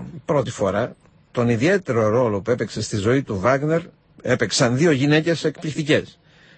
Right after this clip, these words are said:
οι οποίες μπορεί να είναι και λίγο συγγενείς σου, ας πούμε. Η μία είναι η Μαρίκα η Καλέργη, η Μαρία Καλέργη, της μεγάλης οικογένειας Ζάπλωτη, χορηγός του Κερωμένιτο, όπως και του Σοπέν, του Ντελακρουά,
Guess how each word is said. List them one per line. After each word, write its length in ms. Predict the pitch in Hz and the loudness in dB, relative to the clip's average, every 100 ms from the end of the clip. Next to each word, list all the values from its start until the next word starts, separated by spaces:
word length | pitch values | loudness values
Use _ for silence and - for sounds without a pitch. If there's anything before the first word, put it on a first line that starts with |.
| _ | _
οι 100 | - | -6
οποίες 180 | 156 131 | -2 0
μπορεί 100 | 147 | 2
να 40 | 151 | 2
είναι 80 | |
και 60 | 131 | 2
λίγο 160 | 139 143 | 0 -2
συγγενείς 500 | 131 127 127 127 - | 0 2 4 2 0
σου, 160 | 73 | -8
ας 100 | - | -10
πούμε. 340 | - - 76 - _ - - - - _ _ | -12 -16 -16 -18 _ -20 -20 -20 -20 _ _
Η 140 | 143 147 | 2 4
μία 180 | 170 160 | 4 4
είναι 120 | 147 | 2
η 40 | |
Μαρίκα 360 | 127 123 127 113 | 2 0 0 -4
η 60 | |
Καλέργη, 480 | 92 104 107 117 127 | -4 -6 -2 -2 -2
η 60 | 143 | 0
Μαρία 380 | 107 110 117 98 | 0 2 0 0
Καλέργη, 640 | 101 92 104 107 143 151 - | -2 -2 -2 -2 -4 -8 -12
της 180 | - - | -10 -2
μεγάλης 440 | 104 113 110 101 | 0 2 0 -2
οικογένειας 600 | - 101 98 101 113 101 | -8 -6 -2 0 0 0
Ζάπλωτη, 500 | 101 110 117 123 127 | 2 0 0 -2 -2
χορηγός 560 | 147 131 123 113 139 127 | 0 2 2 2 0 0
του 80 | 104 | -4
Κερωμένιτο, 640 | 117 107 92 104 123 127 | -2 0 0 0 0 -2
όπως 120 | 127 120 | -4 -4
και 80 | |
του 120 | 101 - | -4 -2
Σοπέν, 580 | 120 110 120 113 120 - _ _ _ _ _ _ | 0 0 0 0 -2 -8 _ _ _ _ _ _
του 240 | - 120 113 | -2 0 2
Ντελακρουά, 640 | 123 123 117 117 113 127 | 4 2 2 2 2 0